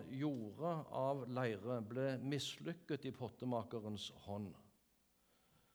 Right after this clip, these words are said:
Da gjorde han det om igjen, til et annet kar, slik han ville ha det. Og Herrens ord kom til meg, og det lød så:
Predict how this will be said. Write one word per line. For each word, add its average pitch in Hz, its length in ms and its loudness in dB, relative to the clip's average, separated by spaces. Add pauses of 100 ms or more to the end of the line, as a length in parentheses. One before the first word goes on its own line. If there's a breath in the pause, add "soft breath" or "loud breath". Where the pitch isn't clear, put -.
(240 soft breath)
Da 143 340 4
gjorde 143 440 0
han 135 240 0
det 135 220 2
om 120 260 2
igjen, 101 320 0 (920 soft breath)
til 127 180 0
et 123 220 -2 (120)
annet 131 520 2 (120)
kar, 117 400 2 (400)
slik 127 480 -4 (160)
han 135 380 -2
ville 120 300 -2
ha 131 200 -2
det. 107 180 -4 (2000 soft breath)
Og 120 120 0
Herrens 156 460 6
ord 160 460 2
kom 131 380 2
til 143 280 4
meg, 135 340 4
og 127 480 2
det 127 100 2
lød 127 320 4
så: 120 440 2